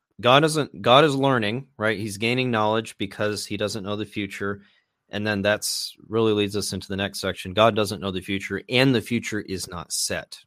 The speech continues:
right? Those are, I think this is one of the most, uh,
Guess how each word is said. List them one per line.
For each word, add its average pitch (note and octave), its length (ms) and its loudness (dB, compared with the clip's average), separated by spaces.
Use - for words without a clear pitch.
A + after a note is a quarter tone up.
right? F#2 280 -6
Those A2+ 320 0
are, G2+ 220 -2
I A#2+ 100 4
think D3+ 160 2
this C3+ 200 0
is A2+ 160 -4
one A2 260 -2
of G#2+ 100 -4
the G#2 80 -4
most, G2+ 600 -8
uh, F2 280 -8